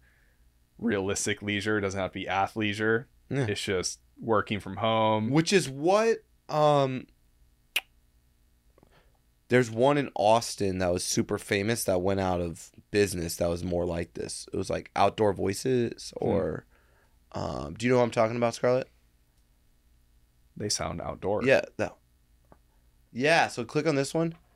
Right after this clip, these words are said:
Speaker 2: They were, like, much more about, I think, being, like, no, <sighs> well, they went bankrupt and they got a new owner,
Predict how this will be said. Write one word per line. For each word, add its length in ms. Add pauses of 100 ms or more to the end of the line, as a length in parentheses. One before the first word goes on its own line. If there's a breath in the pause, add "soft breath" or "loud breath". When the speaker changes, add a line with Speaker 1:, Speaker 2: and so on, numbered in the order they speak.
(400)
Speaker 2:
They 580
were, 220
like, 400 (840)
much 460
more 400
about, 640 (500)
I 100
think, 460 (100)
being, 680 (420)
like, 200
no, 160
<sighs> 1120
well, 120
they 120
went 260
bankrupt 520
and 80
they 80
got 160
a 40
new 200
owner, 400